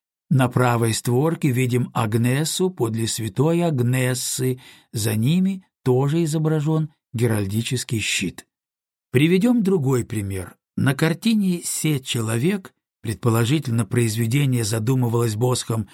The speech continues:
как триптих, можно без особого труда разглядеть не до конца стёртое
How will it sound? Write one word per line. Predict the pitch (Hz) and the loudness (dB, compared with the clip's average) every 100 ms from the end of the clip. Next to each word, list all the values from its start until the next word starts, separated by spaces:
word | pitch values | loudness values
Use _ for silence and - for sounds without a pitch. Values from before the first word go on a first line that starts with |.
| _ | _
как | 113 104 | -6 -4
триптих, | - 147 185 - 196 - _ _ _ _ | 0 2 2 0 -2 -4 _ _ _ _
можно | 143 190 185 185 | 0 2 2 2
без | 175 156 | 2 0
особого | 143 185 170 160 160 | 0 -2 0 0 0
труда | 139 135 165 160 | 0 0 0 0
разглядеть | 131 123 123 131 151 143 | -2 -2 0 0 0 -2
не | 127 | -2
до | 127 | -2
конца | 127 117 - 113 | -2 -4 -4 -4
стёртое | - - 160 185 185 196 185 | -6 -2 0 0 0 0 0